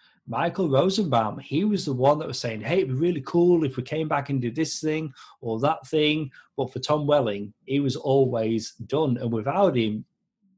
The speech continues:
it's pointless even going ahead and trying putting a show together in the first place.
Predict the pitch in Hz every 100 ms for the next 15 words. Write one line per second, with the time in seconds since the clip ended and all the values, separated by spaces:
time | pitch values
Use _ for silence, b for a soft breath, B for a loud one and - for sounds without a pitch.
0 | _ - 135 - 143 143 127 120 127 120
1 | 113 110 101 110 104 - b b - 110
2 | 127 113 104 117 113 120 110 - 113 104
3 | 101 - 127 120 101 92 -